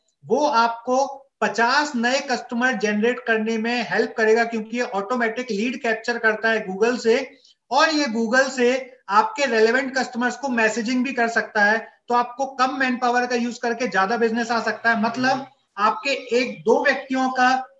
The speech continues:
सेल्स का पैसा भी बचेगा। मतलब यदि आप एक बच्चे को पचास हजार दे रहे हो तो आपका एक लाख रुपए तो सेल्स का बचाएगा मेरा सॉफ्टवेयर, प्लस जो नए कस्टमर acquire करने में आपकी cost आती है डेढ़ लाख रुपए, वो भी बचाएगा। मतलब यदि आप मेरा सॉफ्टवेयर यूज़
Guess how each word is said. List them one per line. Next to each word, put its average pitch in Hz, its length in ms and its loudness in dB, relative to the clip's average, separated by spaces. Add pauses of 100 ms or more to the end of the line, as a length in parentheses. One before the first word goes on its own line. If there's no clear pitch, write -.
(100)
सेल्स 277 380 0
का 294 140 -2
पैसा 247 300 2
भी 262 120 -4
बचेगा। 247 340 -2
मतलब 240 300 -2
यदि 247 140 -2
आप 240 200 0
एक 226 160 -2
बच्चे 240 260 -4
को 247 160 -4 (360)
पचास 226 320 0
हजार 247 240 0
दे 226 160 0
रहे 233 100 2
हो 233 100 2
तो 233 120 -2
आपका 226 260 -2
एक 226 260 -2
लाख 247 180 -2
रुपए 240 160 -6
तो 254 120 -6
सेल्स 214 340 -4
का 269 100 -2
बचाएगा 220 400 2
मेरा 202 220 0
सॉफ्टवेयर, 208 440 -2 (400)
प्लस 254 200 2
जो 277 180 -4
नए 247 240 2
कस्टमर 269 440 -2
acquire 247 320 -2
करने 247 280 -2
में 247 100 0
आपकी 240 240 -4
cost 240 300 0
आती 233 260 -2
है 247 100 0
डेढ़ 196 220 -2
लाख 240 240 0
रुपए, 233 260 -2 (480)
वो 214 100 4
भी 262 120 2
बचाएगा। 170 560 -2 (260)
मतलब 277 300 0
यदि 262 200 -2
आप 254 200 0
मेरा 240 180 0
सॉफ्टवेयर 233 420 -2
यूज़ 226 240 -4